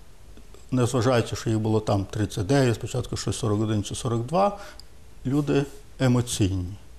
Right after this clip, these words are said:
І вони емоційні, ці кандидати в президента, і їхні виборці емоційні, піддаються на політичні гасла, політичні ма-, маніпуляції, незалежно, чи вони йшли під радикально-консервативними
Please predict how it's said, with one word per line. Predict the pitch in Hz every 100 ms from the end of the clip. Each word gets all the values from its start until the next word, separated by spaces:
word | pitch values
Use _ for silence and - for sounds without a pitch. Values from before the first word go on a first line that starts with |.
| -
І | 135
вони | 107 131 175 220
емоційні, | 196 190 190 190 180 180 170
ці | - 151 147 - - -
кандидати | 127 131 135 - 127
в |
президента, | 127 120 123 123 123 123
і | - 120
їхні | 123 -
виборці | 110 107 95 95 - - -
емоційні, | 117 104 113 - 196 185 180 170 - - - -
піддаються | 123 131 120 - 117
на | 110
політичні | 110 123 110 - 110 - 123
гасла, | 120 160 - 127
політичні | 113 107 104 113 - 117
ма-, | 107 113 - - - -
маніпуляції, | 147 135 123 117 117 113 143 170 180 127
незалежно, | 113 127 123 120 107
чи | -
вони | 113 110
йшли | 104 110 98 - - -
під | 113 - - - -
радикально-консервативними | 120 110 113 123 120 107 113 - 110 107 - 120 104 107 104 104